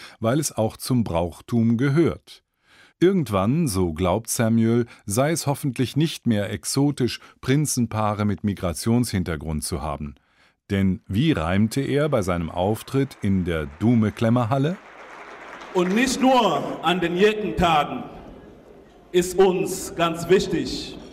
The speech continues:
Speaker 2: euch zu sagen: Kommst du aus Homberg oder West, aus Dublin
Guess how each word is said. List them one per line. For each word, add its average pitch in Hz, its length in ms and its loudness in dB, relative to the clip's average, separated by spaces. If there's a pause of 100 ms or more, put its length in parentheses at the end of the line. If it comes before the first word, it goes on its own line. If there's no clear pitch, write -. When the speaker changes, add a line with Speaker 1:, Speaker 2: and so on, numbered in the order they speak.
(320)
Speaker 2:
euch 160 220 0 (120)
zu 147 100 -10
sagen: 143 420 0 (1700)
Kommst 208 340 2
du 320 200 4
aus 233 280 4
Homberg 214 760 2 (420)
oder 196 340 6
West, - 520 2 (1000)
aus 180 360 2
Dublin 185 640 2